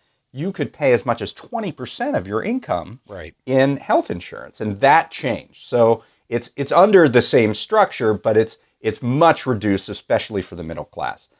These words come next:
Speaker 1: That only lasts for two years. The expanded child tax credit only lasts for one year. So there was still a need to do these permanent investments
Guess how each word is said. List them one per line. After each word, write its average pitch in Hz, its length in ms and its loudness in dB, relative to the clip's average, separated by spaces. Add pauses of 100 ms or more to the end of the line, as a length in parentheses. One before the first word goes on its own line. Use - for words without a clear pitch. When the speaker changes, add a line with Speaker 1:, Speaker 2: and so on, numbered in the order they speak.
(220)
Speaker 1:
That 160 260 4
only 185 220 2
lasts 135 340 4
for 113 120 -10
two - 260 -8
years. 90 480 -6 (280)
The 117 100 -4
expanded 147 480 0
child 113 320 2
tax 123 300 0
credit 110 260 0
only 104 220 -4
lasts 92 300 -2
for 98 140 -10
one 92 360 -2
year. - 300 -14 (380)
So 110 760 4
there 113 380 2
was 120 180 4
still 170 380 4
a 156 40 4
need 120 300 2
to 113 120 -10
do 110 160 -6
these 101 220 -6
permanent 175 800 -2
investments 107 960 -4